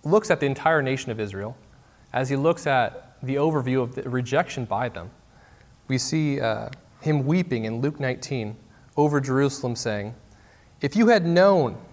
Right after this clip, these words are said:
even you, especially this your day, the things that make for your peace, but now they are hidden from your eyes." And later in verse forty-four,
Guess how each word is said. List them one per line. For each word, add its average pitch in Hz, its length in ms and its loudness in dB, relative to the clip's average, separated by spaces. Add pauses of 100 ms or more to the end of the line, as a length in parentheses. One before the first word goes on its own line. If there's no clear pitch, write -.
(200)
even 202 320 2
you, 165 420 2
especially 208 500 2
this 175 300 2
your 165 260 4
day, 151 380 4 (400)
the - 100 -2
things 190 340 2
that 147 120 2
make 160 380 2
for - 180 -6
your 151 160 2
peace, - 600 -6 (840)
but 139 120 0
now 139 360 4
they 135 140 2
are 127 80 4
hidden 147 260 -2
from 131 160 -4
your 110 140 -2
eyes." 107 520 -6 (680)
And 131 120 0
later 139 240 4
in 131 80 0
verse 127 180 -4
forty-four, 120 640 -4